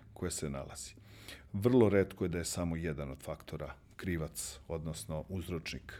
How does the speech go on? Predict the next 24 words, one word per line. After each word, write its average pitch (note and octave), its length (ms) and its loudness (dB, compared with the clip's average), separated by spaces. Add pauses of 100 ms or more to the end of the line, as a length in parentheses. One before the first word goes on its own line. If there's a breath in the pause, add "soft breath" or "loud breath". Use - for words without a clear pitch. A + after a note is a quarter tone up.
same E2+ 360 -2
saobraćajne D#2+ 640 -4
nezgode, F2 360 -2
tako A#2+ 280 -4
da C3+ 120 0
put - 360 0
je A#2 140 2 (600 loud breath)
prepoznat C3 960 4 (440)
sadašnjim G2+ 1040 4
statističkim F#2 720 -2
podacima G2 640 2
kojim F#2+ 340 2
mi G#2 120 6
raspolažemo G2+ 680 2
u F#2+ 180 0
svakoj G2+ 800 2 (440 loud breath)
osmoj F2+ 580 6 (200)
saobraćajnoj F2 680 -2
nezgodi G2+ 340 0
u E2+ 40 0
Republici G2 560 -4
Srbiji C3 460 -2 (340 loud breath)
je G2 200 2 (140)
fa-, A#2+ 180 6